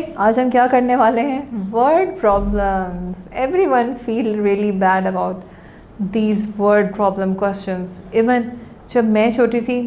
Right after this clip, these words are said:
Speaker 1: मुझे भी बहुत मुश्किल लगते थे, लेकिन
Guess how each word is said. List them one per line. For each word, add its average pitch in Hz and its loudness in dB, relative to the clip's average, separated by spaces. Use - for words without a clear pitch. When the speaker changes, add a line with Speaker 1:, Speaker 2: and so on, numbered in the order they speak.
Speaker 1:
मुझे 202 4
भी 214 2
बहुत 208 -2
मुश्किल 214 -2
लगते 175 -6
थे, 180 -14
लेकिन 233 0